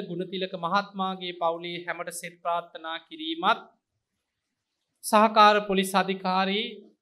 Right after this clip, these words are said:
ඩී බන්දුල සී පෙරේරා මහත්මයාගේ පවුලේ හැම දෙනාටම සෙත් ප්‍රාර්ථනා කිරීම මුල් කරගෙන අද මේ ධර්මානුශාසනාව මේ කළුතර ඓතිහාසික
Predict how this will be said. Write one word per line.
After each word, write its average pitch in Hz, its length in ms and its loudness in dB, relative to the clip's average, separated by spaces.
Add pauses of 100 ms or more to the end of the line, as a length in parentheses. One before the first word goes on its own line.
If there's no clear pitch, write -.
ඩී 190 220 2
බන්දුල 202 520 4 (560)
සී 208 280 -2
පෙරේරා 190 540 0
මහත්මයාගේ 180 760 -2
පවුලේ 175 380 -2
හැම 185 160 -6
දෙනාටම 175 680 -6
සෙත් 170 260 -10
ප්‍රාර්ථනා 165 600 -4
කිරීම 160 440 -10
මුල් 180 220 -6
කරගෙන 156 460 -6 (540)
අද 170 180 2
මේ 180 180 -4
ධර්මානුශාසනාව 165 1300 -2 (640)
මේ 185 220 0
කළුතර 196 480 0
ඓතිහාසික 170 760 0